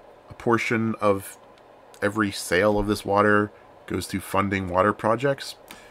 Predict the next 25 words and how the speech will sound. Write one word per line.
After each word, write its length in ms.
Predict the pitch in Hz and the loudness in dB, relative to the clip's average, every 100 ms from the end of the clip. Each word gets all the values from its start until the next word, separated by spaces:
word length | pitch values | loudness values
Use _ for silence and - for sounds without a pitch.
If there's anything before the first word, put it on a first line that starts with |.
| - - - - | -18 -18 -16 -10
And 520 | 90 90 90 90 95 - - - - - - | -8 -6 -6 -6 -10 -16 -20 -20 -20 -20 -20
that's 120 | - | -20
pretty 200 | - 160 | -4 0
much 200 | 135 - | 0 2
all 160 | 127 127 | 4 4
I 40 | |
have 80 | 123 | 2
to 60 | 110 | -2
say 120 | 123 | 0
about 160 | 107 95 | 0 0
the 60 | |
water. 480 | 92 104 101 87 98 - - - - - | 2 4 4 4 0 -10 -20 -20 -20 -10
Um, 360 | - 55 - 107 | -8 -6 -8 -12
this 140 | 90 104 | -10 -2
is 100 | 101 | 0
a 60 | |
Niagara 800 | 98 98 101 101 101 101 101 104 - - | 4 6 6 6 6 6 4 0 -14 -14
bottle 280 | 101 101 101 | -2 0 0
of 120 | 101 | 0
water, 360 | 101 101 104 104 | 0 0 2 0
so 140 | - | 0
I'm 100 | 87 | -4
sure 160 | 92 107 | 0 0
it 80 | - | 0
tastes 520 | 107 95 - - - | -2 -2 -8 -14 -16